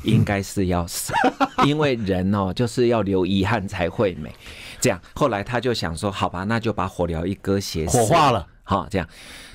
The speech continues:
Speaker 1: 但是办公室编剧跟制作团队两边就是开始辩论，
Speaker 2: 翻脸。
Speaker 1: 他们就说：“彩香这一辈子已经这么辛苦了，
Speaker 2: 还要让他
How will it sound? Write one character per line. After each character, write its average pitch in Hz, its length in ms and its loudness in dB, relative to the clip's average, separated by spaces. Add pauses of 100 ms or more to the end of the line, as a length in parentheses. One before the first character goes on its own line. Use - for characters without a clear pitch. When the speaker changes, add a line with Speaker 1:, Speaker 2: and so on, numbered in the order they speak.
(100)
Speaker 1:
但 151 160 2
是 151 280 -2
办 139 200 0
公 123 180 0
室 120 260 0 (300)
编 139 240 2
剧 135 220 0
跟 127 280 0 (140)
制 147 180 0
作 131 140 2
团 101 240 -2
队 113 300 -2
两 92 260 0
边 110 240 0
就 104 180 0
是 98 180 -4
开 101 200 -2
始 - 100 -4
辩 135 320 2
论， 98 160 2
Speaker 2:
翻 - 40 -8
脸。 - 40 -18 (720)
Speaker 1:
他 156 140 0
们 156 160 -2
就 151 180 0
说 147 240 0
：“彩 104 240 0
香 139 280 -2
这 135 140 0
一 131 60 2
辈 113 200 0
子 98 120 -2
已 92 80 2
经 110 160 0
这 123 160 0
么 104 140 2
辛 110 300 2
苦 - 240 0
了， - 100 -8
Speaker 2:
还 156 160 4
要 196 140 6
让 196 180 6
他 165 260 2